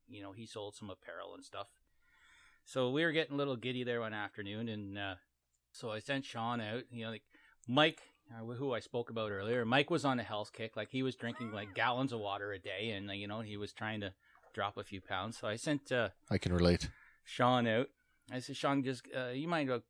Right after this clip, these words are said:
Speaker 1: go and getting us a pizza for Mike <laughs> and, uh, get us a, uh, goldfish. Go get us the biggest son bitch,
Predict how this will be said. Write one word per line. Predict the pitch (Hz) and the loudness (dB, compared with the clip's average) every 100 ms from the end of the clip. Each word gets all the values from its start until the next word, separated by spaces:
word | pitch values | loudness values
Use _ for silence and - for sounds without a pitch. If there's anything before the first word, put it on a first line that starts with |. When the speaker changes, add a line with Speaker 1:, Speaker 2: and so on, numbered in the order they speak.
| - | -4
Speaker 1:
go | 139 117 | 0 0
and | 107 | 2
getting | 123 - | -2 -2
us | 107 | -10
a | - | -8
pizza | - 123 - 143 | 0 0 2 0
for | - 107 | 2 0
Mike | 104 123 - - | 6 6 4 -2
<laughs> | - - - - 240 - - - | 0 2 4 12 12 10 -12 0
and, | 147 123 120 | 4 6 6
uh, | 117 110 - 117 | 6 4 -4 -2
get | 156 208 233 | 2 2 2
us | 160 147 147 - - | 2 6 4 2 -8
a, | 123 123 117 113 - - | -4 -2 -2 -4 -8 -10
uh, | 104 95 92 87 _ - _ - | -8 -8 -8 -12 _ -20 _ 0
goldfish. | 123 113 95 - - - | 0 0 -6 -8 -14 -14
Go | 98 117 139 151 | -4 0 0 0
get | 131 127 117 | 0 0 0
us | 117 | -4
the | - 104 | -6 -2
biggest | 127 160 - | -2 -2 2
son | 151 143 123 | 4 4 6
bitch, | 127 131 - | 4 2 -6